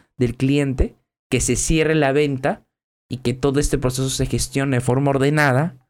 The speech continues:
como Trami, con un C R M como Trami, para poder ofrecer una excelente experiencia conversacional en WhatsApp, ¿no? Y otros canales de mensajería como WhatsApp, como Messenger y como Instagram.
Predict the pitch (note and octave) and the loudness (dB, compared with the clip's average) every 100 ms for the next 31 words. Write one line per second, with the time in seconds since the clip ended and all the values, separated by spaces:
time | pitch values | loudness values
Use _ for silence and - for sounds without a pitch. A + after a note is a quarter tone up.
0 | _ _ A2 G#2+ G#2 - B2+ B2+ C#3+ D#3+ | _ _ -4 -2 0 2 4 4 0 -2
1 | A#2 A2+ A2+ A#2 A#2+ B2+ B2+ A#2 A2+ C3 | -2 -2 0 0 2 0 -2 -4 -2 0
2 | B2+ C3 F3 - _ _ _ - A#2 A2+ | 0 0 -2 -10 _ _ _ -6 -2 -2
3 | A2+ A#2+ B2+ A#2+ A2+ A#2+ B2 - _ _ | 0 -2 0 -4 -4 -4 -6 -10 _ _
4 | _ _ _ _ A#2+ A#2+ A2+ - A2 A2 | _ _ _ _ -8 -6 -6 -2 0 0
5 | B2 B2+ C3+ - A#2 A#2 A#2+ A#2+ - G#2+ | -2 -2 -2 0 0 0 -2 -4 -2 -2
6 | G#2 G#2+ - G2+ A2 B2+ D3+ - _ _ | 0 -2 -2 -2 0 -2 -2 -8 _ _
7 | _ G#2 G2 G2+ G2+ F2+ - G2 - A2 | _ -8 -6 -2 0 2 0 -2 -6 -4
8 | C3 - A#2+ G#2+ A2 - G#2 A2 A#2 A#2+ | -4 -2 0 0 -2 -2 -2 0 0 0
9 | A2+ G#2 G2+ G#2+ G#2+ A#2 A#2+ G2+ G2 G#2+ | -2 -2 -4 -2 0 -2 -2 -4 0 2
10 | A2 C3+ C3 C#3 - _ _ _ - G2 | 2 2 2 -2 -10 _ _ _ -4 -2
11 | A#2 B2+ - C3+ C3 - - _ _ - | 2 2 2 0 0 -2 -8 _ _ -8
12 | A2+ G2+ G2 G2+ G2+ - - - F#2 | -4 0 2 2 2 0 -2 -4 -8